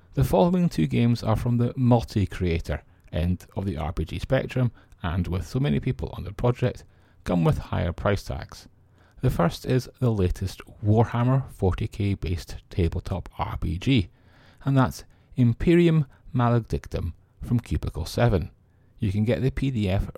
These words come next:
right now from Drive-Thru R P G for twenty-nine ninety-nine American dollars, or pay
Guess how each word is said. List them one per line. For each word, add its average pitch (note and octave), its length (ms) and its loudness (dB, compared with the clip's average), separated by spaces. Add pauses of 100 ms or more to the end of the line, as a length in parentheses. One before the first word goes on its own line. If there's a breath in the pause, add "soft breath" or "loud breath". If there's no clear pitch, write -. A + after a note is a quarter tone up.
right C#3+ 280 0
now B2+ 320 2
from G2+ 180 -2
Drive-Thru A#2+ 480 0
R C3 140 2
P C3 140 -2
G A2+ 280 0 (400 soft breath)
for - 140 -4
twenty-nine A2+ 720 0
ninety-nine G#2+ 720 0
American G2 420 0
dollars, A2 400 0 (500 soft breath)
or G2 160 4
pay F#2+ 360 2